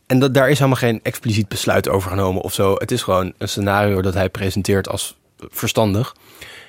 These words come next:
Maar dat komt in de speech van Rutte terug alsof het, eh, alsof Nederland een strategisch besluit heeft genomen. En er zitten dan O M T-leden, hè, de leden van het Outbreak Management Team, te kijken naar de T V. Die zien die speech en die denken,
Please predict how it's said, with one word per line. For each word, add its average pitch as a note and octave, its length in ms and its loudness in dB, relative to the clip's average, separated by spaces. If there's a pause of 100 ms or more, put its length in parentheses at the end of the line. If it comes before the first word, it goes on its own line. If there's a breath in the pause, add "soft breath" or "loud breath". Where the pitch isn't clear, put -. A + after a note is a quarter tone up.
(220 loud breath)
Maar A2 180 2
dat A2+ 120 -2
komt B2+ 200 0
in B2 140 2
de A2 60 2
speech - 240 0
van G#2 140 0
Rutte G#2+ 260 0
terug A2+ 300 0
alsof F#2 220 -6
het, F#2 160 -6
eh, - 140 -10
alsof F#2 440 -10
Nederland F#2+ 320 0
een - 60 -4
strategisch G2 460 -4
besluit A2+ 340 0
heeft - 180 -6
genomen. - 360 -12 (320 loud breath)
En G#2 120 -2
er G2 80 2
zitten G#2+ 220 0
dan G2 200 2
O G2+ 160 2
M G2 40 0
T-leden, G#2 600 2
hè, G#2+ 100 0
de F#2+ 60 -2
leden F#2 220 0
van G2 100 -4
het - 80 -8
Outbreak F#2+ 300 0
Management G2+ 380 0
Team, G2 180 -2
te - 120 -14
kijken A2+ 300 2
naar F#2 160 0
de F2 200 -6
T F#2 40 -4
V. G#2 220 2
Die F2+ 100 -6
zien G2+ 120 0
die F#2+ 80 -2
speech - 320 -6
en G2+ 60 -6
die F#2 100 -4
denken, F#2+ 400 -4